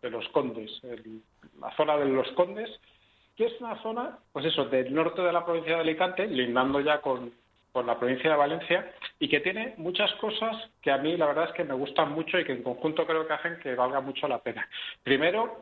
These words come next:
decir que es un terreno muy montañoso, que es gente que, digamos, es algo que a lo, la gente a lo mejor no lo asocia con la, con la provincia de Alicante, pero es una provincia muy montañosa, y esta zona está delimitada por varias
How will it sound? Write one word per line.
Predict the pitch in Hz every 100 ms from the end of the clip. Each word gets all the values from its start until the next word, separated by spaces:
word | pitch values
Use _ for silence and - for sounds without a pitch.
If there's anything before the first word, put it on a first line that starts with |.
| -
decir | 139 127 170 170
que | 190
es | 208
un | 180
terreno | 170 175
muy | 170 175
montañoso, | 170 160 143 190 - 190
que | 143
es | -
gente | 143 143 147
que, | 139 120 120 120 - -
digamos, | 139 127
es | 123
algo | 160 156
que | 143
a |
lo, | 127 120
la | 120
gente | - 147 165
a |
lo | 143
mejor | 131 151
no | 151
lo | 147
asocia | - 156 147 131
con | 131 123
la, | 120 117 113 - _ _ _ _ _
con | 135 123
la | 123 120 117 117 113 113 -
provincia | 127 127 135
de | 139
Alicante, | 135 147 156 202
pero | 202 127
es | 113 135
una | 131 135
provincia | 135 143 123
muy | 120 147
montañosa, | 156 147 143 165 160 208 - - _ _ _ _ - -
y | 151
esta | 143 160 -
zona | 170 165
está | - 151
delimitada | 156 156 151 156 160
por | 135
varias | 127 135 147